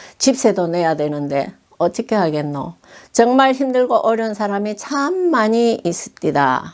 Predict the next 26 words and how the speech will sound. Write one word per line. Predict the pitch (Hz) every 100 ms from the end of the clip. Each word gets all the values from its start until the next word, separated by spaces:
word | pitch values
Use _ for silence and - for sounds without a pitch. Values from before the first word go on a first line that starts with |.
| -
어, | 160 156 147
그래서, | 160 175 139 156 208 - - - -
어, | 143 143
이 | - 165
코로나가 | 160 - 170 180 175 165 170
하루 | 180 185 170
빨리, | - - 196 240 220 143 143 - -
어, | 160 151 - - - _
정식이 | - 190 190 165 156
돼가지고 | 202 185 185 180 156 151 175 165 139
다 | - 139 160 165 175
이렇게 | 175 165 156
잠잠해져서 | 160 147 143 147 135 151 180 180 180 180 160 165 - - - -
우리가, | 151 156 156 156 208 - - - -
어, | 139 147 139
조금 | 139 165 180 185 214 208
더 | 196
편안하게 | 196 214 214 214 214 180
살 | - 156 151
수 | -
있는 | 165 147 151 143 - - - _
그러한 | 226 214 202 202 202 208
시간이 | - 202 190 180 175
빨리 | - 202 220 220 214
왔으면 | 196 196 214 208 214
좋겠습니다. | 208 170 156 151 160 151 143 135